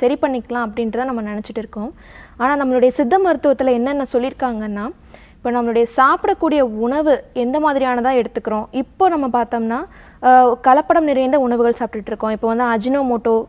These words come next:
already ரெடிமேடா இருக்கக்கூடிய அந்த சப்பாத்தி, மைதா ஐட்டம்ஸ், already பேக்டு ஃபுட்ஸ், ப்ராசஸ்டு ஃபுட்ஸ்,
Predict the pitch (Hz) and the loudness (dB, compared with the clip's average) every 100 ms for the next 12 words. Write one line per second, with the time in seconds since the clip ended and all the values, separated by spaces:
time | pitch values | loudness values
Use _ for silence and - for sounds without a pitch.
0 | - 233 254 269 269 277 247 233 269 262 | -4 2 4 4 2 2 2 2 0 2
1 | 269 247 247 233 220 220 220 220 220 - | 2 2 -2 -6 -2 -2 0 -2 -4 -2
2 | 233 254 247 247 226 226 254 226 214 220 | 0 0 -2 -2 -2 2 2 2 -2 -6
3 | 214 220 214 233 240 247 - 254 277 254 | -6 -6 -4 -2 -2 -2 0 -2 0 -4
4 | 247 240 220 - - - - 254 247 269 | -2 -2 -4 -12 -20 -20 -8 2 4 4
5 | 302 - 240 247 226 | 0 -4 -4 0 -2